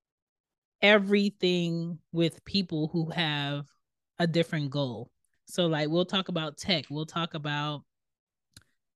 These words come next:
um, certain areas of a relationship, but we don't go at it so hard. We'll talk about your friends. We'll talk about,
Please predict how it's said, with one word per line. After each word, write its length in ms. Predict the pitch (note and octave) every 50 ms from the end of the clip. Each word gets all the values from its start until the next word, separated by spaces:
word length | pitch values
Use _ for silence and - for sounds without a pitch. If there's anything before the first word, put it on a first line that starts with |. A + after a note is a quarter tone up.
| _ -
um, 800 | F#3 F3+ F3 E3 D#3+ D#3 D#3 D3 D3 C#3+ C3+ C3+ C#3 D3+ E3 D#3+ _ _ _ _ _ _ _ _ _ _ _ _ _ - - - _ _ _ _ _ _ _ _ -
certain 520 | - - - C4+ A#3+ A3 G3+ G3+ G#3 G3+ - -
areas 520 | F#3+ G3+ G3 G3 F#3+ F#3 F#3 F3+ F3 E3
of 500 | D3 - F3 E3+ E3 D#3 D3 D3 D3 D3+ - - _ _ _ _ _ _ _ -
a 100 | F3+ F3
relationship, 720 | E3 E3 D3+ D3 D3+ D#3 D#3 - F3 D#3+ - - D#3+ D3 C#3+
but 160 | D3 C#3+ C#3
we 100 | D3 E3
don't 220 | D#3+ D#3+ D3+ D3 C#3
go 160 | D3 D3 D3
at 120 | C#3+ D3
it 120 | D3 C3 -
so 220 | - E3 D3+ D3+
hard. 420 | D3+ E3 D3 C#3 C#3 C#3 D3 D3+ - _ - - - - _ -
We'll 160 | - E3+ E3+ E3+
talk 280 | - F#3+ E3+ F3 -
about 580 | E3+ D#3 D3+ D3+ D3+ D3+ D3 D3 C#3+ D3 - - _ _ _ -
your 160 | F3 F3+ F3
friends. 600 | - - - - A3 A#3 A3 F3 D#3+ D#3+ D#3 D3+
We'll 120 | E3 E3+
talk 280 | E3+ - G3 F3 F3 F3
about, 560 | E3+ D#3+ D#3 D3+ D3 D3+ D3+ D3 D3 - -